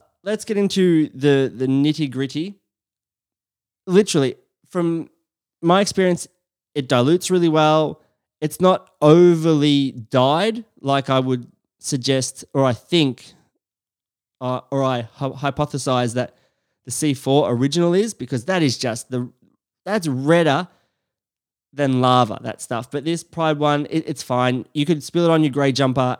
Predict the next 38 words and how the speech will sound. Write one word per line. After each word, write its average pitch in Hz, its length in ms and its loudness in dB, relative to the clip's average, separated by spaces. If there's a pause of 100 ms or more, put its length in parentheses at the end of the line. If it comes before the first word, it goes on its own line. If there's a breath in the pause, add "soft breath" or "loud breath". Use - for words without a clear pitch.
and 127 140 0
it 123 100 -4
wouldn't 123 280 -2
stain 120 500 -6 (220)
nearly 151 440 4
as 120 100 -2
quickly 120 440 -4 (560)
or 135 100 0
as 123 180 -2
obviously. 123 640 -2 (460)
I 151 160 4
am 240 260 0 (100)
interested 160 440 0
in 147 100 0
the 123 80 -4
packaging 147 540 -4
though. 220 240 -2 (460)
I, 139 420 2
I - 20 2
don't 160 360 -2
mind 160 220 2
that 151 60 -2
it's 139 120 -8
all 139 100 -2
black 123 460 -4
and 120 140 -2
that 120 120 -6
the - 40 -12
Pride 127 380 -2
is 117 180 -4
in 117 260 -6
big 120 480 -6
gold 113 280 -4
letters. 120 240 -6 (280)
It's 143 180 -8
not 196 220 -2
rainbow 143 440 0
enough. 190 320 -6